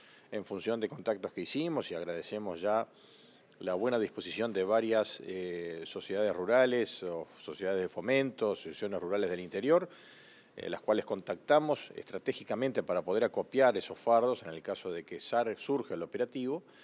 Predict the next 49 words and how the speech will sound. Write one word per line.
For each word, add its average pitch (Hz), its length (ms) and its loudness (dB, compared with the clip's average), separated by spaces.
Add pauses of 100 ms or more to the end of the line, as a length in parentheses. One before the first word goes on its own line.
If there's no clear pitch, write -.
(320)
eh, 95 200 0
y 117 160 4
allí, 123 340 6
a 143 80 6
partir 107 280 0
de 135 60 6
allí, 120 460 2
este, 92 400 0
poder 104 380 2
acceder 110 480 2
a 113 60 0
que 95 120 -4
los 87 100 -2
productores 98 680 -2 (180)
retiren 104 640 -4 (520)
con 82 140 -8
determinadas 95 560 -2
condiciones, 113 720 -4 (340)
que 85 120 -8
las 80 120 -2
vamos 90 240 -2
a 87 40 -4
publicitar 95 520 -2
oportunamente, 101 760 -4 (420)
este, 87 640 -6
eh, - 60 -4
estos 113 300 -2
fardos 104 460 0
a - 20 0
efectos 87 340 -6
de 87 80 -4
dar 90 140 0
una 92 140 -4
ayuda 90 420 -2 (460)
para 92 180 2
poder 95 240 2
enfrentar 92 380 -4
de 90 60 -4
mejor 90 260 -6
manera 87 240 -4
el 87 80 -4
invierno 85 400 -4
que 87 400 -6
se - 160 -12
viene 90 160 -8
instalando 82 400 -6
de 76 80 -6
a - 20 -10
poco. - 300 -18